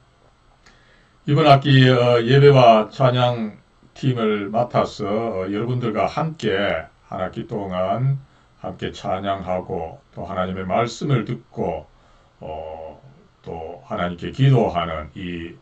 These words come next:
좋은, 어, 예배와 찬양 함께 할 수 있게 되어서 참 기쁘게, 에, 생각합니다. 아마 여러분들, 어, 처음에, 에, 그 수강 신청할 때에는 임경수 교수님으로 되어 있었는데,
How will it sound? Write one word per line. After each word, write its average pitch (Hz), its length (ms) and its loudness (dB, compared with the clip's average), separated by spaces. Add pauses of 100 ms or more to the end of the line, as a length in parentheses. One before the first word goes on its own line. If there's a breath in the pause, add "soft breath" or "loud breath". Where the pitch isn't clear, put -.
(300)
좋은, 92 720 -6 (180)
어, 80 260 -14 (260)
예배와 95 380 -4
찬양 90 640 -4
함께 101 400 -8
할 85 420 -8
수 101 140 -12
있게 90 200 -10
되어서 85 640 -8 (120)
참 85 220 -12
기쁘게, 110 580 -4 (380 soft breath)
에, 85 180 -10
생각합니다. 85 1000 -6 (600 soft breath)
아마 123 260 2
여러분들, 120 680 2
어, 104 220 -4
처음에, 113 680 -2 (640 soft breath)
에, 107 40 -12 (1600)
그 113 160 -12
수강 135 280 -6
신청할 170 500 -2
때에는 90 380 -4
임경수 127 520 -6
교수님으로 107 880 -6
되어 98 180 -8
있었는데, 90 880 -8